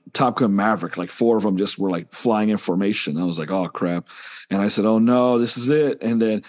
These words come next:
Cesar stops it, and then all of a sudden it just, like, swept the other way, you know, and, uh,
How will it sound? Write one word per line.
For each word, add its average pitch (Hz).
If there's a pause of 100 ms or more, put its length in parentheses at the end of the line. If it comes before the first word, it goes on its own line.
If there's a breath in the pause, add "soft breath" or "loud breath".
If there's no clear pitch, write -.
(300 loud breath)
Cesar 135
stops 120
it, 135
and 110
then 107
all 117
of 113
a 113
sudden 107
it 98
just, -
like, 85 (280 loud breath)
swept 123
the 110
other 101
way, 92
you 95
know, 107
and, 92
uh, 85